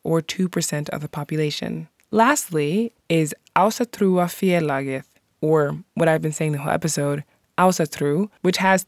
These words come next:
four thousand three hundred forty-nine members, or one point two percent of the population. As I mentioned, none of the other religions in Iceland have more than one percent of the population as its members, so I'm just not gonna name them. But, of course, there are many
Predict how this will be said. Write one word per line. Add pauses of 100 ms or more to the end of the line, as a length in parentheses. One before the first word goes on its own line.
(120)
four
thousand
three
hundred
forty-nine
members, (420)
or
one
point
two (120)
percent
of
the
population.
As
I
mentioned,
none
of
the
other
religions
in
Iceland
have
more
than
one
percent
of
the
population
as
its
members, (680)
so
I'm
just
not
gonna
name
them. (560)
But,
of
course,
there
are
many